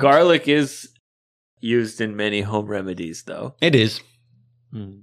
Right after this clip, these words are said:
Speaker 2: Sure.
Speaker 1: Ginger, garlic.
Speaker 2: Anything
Speaker 1: onion.
Speaker 2: strong is used.
Speaker 1: I guess.
Speaker 2: Really.
Speaker 1: Anyway,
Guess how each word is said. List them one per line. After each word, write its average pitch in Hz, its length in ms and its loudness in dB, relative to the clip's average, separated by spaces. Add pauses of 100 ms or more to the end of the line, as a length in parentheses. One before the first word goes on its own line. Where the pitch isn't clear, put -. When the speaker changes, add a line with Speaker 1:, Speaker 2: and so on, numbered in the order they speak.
Speaker 2:
Sure. 123 160 2
Speaker 1:
Ginger, 113 680 0
garlic. 107 640 0
Speaker 2:
Anything 196 360 2
Speaker 1:
onion. 175 60 4
Speaker 2:
strong 110 680 4 (300)
is 98 180 2
used. - 420 -6 (240)
Speaker 1:
I 95 60 -16
guess. 104 360 -6
Speaker 2:
Really. 101 340 2 (380)
Speaker 1:
Anyway, 123 680 4